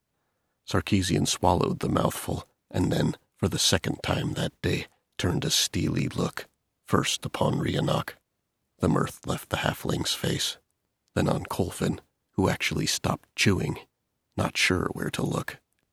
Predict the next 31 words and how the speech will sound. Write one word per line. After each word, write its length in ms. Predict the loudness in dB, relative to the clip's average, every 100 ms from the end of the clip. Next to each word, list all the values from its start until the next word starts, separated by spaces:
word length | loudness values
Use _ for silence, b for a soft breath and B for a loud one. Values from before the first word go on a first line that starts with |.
| _ _
Finally, 380 | 2 2 2 -2
the 100 | -4
gaze 300 | -2 -2 -2
was 80 | -6
turned 340 | -4 -2 -2
on 140 | -2 -2
Ketri, 540 | -2 -2 0 -2 -4 -10 _ _ _ _ -2
who 80 | -2
smiled 400 | 2 2 2 0
nervously, 640 | 0 0 0 -2 -2 -4 -12 _ _ _ _ _
eye 200 | 0 0
flicking 380 | 0 -2 -2 -4
first 420 | 0 0 0 -2
to 80 | -2
Rhiannoch, 580 | 0 0 0 0 -2 -8 _ _ _ _
who 80 | -2
was 160 | 0 0
now 140 | 0
looking 320 | -2 -6 -4
at 100 | -2
her 80 | -2
feet, 380 | -2 -2 -2 -6 _ _ _ _ _ -2
and 140 | 0 2
then 220 | 0 -4
to 100 | -2
Colfin, 500 | 2 2 2 -2 -4 _ _ _
who 120 | -2
dared 340 | 0 0 0 0
a 40 |
small 340 | 2 2 0
shrug. 440 | -2 -2 -2 -4